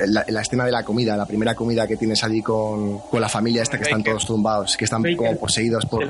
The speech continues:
Speaker 2: sí.
Speaker 1: sí, con los Bakers, tío, sí, sí, con los Bakers. Eh, joder, es que la trama es, es, es brutal. Cuando consigues escapar
Speaker 2: So-
Speaker 1: de la casa, que luego tienes que ir al invernadero, que,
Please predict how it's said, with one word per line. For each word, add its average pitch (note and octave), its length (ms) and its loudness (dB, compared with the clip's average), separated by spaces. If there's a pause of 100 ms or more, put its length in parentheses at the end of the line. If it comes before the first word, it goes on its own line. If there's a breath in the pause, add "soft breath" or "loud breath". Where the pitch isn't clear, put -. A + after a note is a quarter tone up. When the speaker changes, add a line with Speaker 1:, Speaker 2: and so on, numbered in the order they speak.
Speaker 2:
sí. A#2+ 240 2
Speaker 1:
sí, F#2+ 60 -6
con A2 160 -2
los G#2+ 100 -2
Bakers, B2 460 0
tío, A#2 160 0
sí, A2 140 0
sí, G#2+ 120 -4
con G#2 140 -2
los G2 100 -2
Bakers. A2+ 320 -2 (320)
Eh, A#2 500 2 (200)
joder, G2 260 2
es E2 100 -2
que A2+ 160 0
la G#2 160 2
trama A#2 400 0
es, C#3 220 2
es, B2+ 500 0
es - 160 -2
brutal. G#2 320 -2
Cuando G2+ 220 -2
consigues A#2 340 0
escapar C3+ 360 0
Speaker 2:
So- - 20 0
Speaker 1:
de C3 80 0
la A#2+ 100 0
casa, F2+ 420 -2
que G2 120 -2
luego A2+ 180 0
tienes C3 240 0
que C#3+ 80 0
ir C3 60 2
al B2+ 100 2
invernadero, G#2+ 760 0
que, G2 540 0